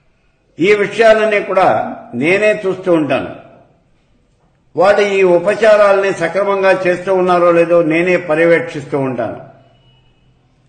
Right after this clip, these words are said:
అంతేకాదు, ధర్మరాజు దగ్గర ఏనుగులు, గుర్రాలు, మదజలం ప్రవహించేటటువంటి పట్టపు ఏనుగులు కొన్ని లక్షల కొద్దీ ఉన్నాయి. అలాగే కొన్ని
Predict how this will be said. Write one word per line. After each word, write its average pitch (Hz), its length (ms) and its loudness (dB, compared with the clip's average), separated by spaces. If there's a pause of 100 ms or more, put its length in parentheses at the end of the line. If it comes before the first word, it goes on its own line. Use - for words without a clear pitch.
(380)
అంతేకాదు, 175 800 -4 (2000)
ధర్మరాజు 240 520 2
దగ్గర 185 680 0 (1300)
ఏనుగులు, 233 580 4
గుర్రాలు, 170 680 2 (1300)
మదజలం 220 760 2
ప్రవహించేటటువంటి 202 1400 0
పట్టపు 180 460 -2
ఏనుగులు 190 400 0
కొన్ని 165 300 -2
లక్షల 160 340 0
కొద్దీ 180 260 0
ఉన్నాయి. 143 580 -2
అలాగే 185 480 0
కొన్ని 160 460 -2